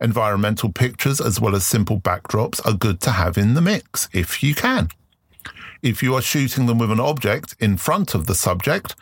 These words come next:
make sure you shoot them without the object too. On a layout, a talent with an object in front can be distracting. We like eye contact,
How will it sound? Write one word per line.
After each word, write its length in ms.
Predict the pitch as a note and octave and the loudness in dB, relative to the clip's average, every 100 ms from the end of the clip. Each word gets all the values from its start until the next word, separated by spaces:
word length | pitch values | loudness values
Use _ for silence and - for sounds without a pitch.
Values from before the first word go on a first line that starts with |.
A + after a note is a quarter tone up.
| - - - | -16 -8 -2
make 240 | C#3 E3+ | 0 0
sure 240 | - F#2 | 0 2
you 140 | A2 C#3 | 2 2
shoot 320 | - G#2+ A2+ | 2 0 2
them 120 | A#2 | 2
without 380 | C#3 F3 D3 A#2+ | 2 2 0 0
the 140 | C3 B2+ | -2 0
object 480 | F#2 C#3 D3 - | 0 -2 -2 -4
too. 320 | - C4 D#3+ E2 - - - | -4 0 0 -2 -8 -20 -8
On 100 | - | -2
a 80 | F2+ | 0
layout, 520 | F2 D3 B2 G#2+ E2 - | 0 0 0 0 -2 -2
a 180 | A2 G2 | 0 0
talent 600 | - - F#3 G2 D#2 F#2+ | 0 0 2 0 -2 0
with 120 | F#2+ | 0
an 120 | G2 A2 | 0 0
object 500 | E3+ D3 - F#2+ - | 0 0 0 -2 0
in 140 | F#2 | 0
front 420 | F2+ - F2 D#3 - - - - | 2 0 0 -2 -6 -18 -20 -8
can 260 | - D#2+ | -2 0
be 180 | D#2 G#2+ | 2 2
distracting. 680 | A#2+ C#3+ - A3 - - F2 - _ - - _ - | 0 -2 0 -2 -2 -2 -2 -4 _ -20 -20 _ -4
We 200 | B2+ F3+ | 0 2
like 300 | F#2+ F2 B2 | 2 0 -2
eye 260 | - G3 A#3 | -2 0 0
contact, 600 | - A#2 F2 - D2+ - | 0 2 2 0 -4 -6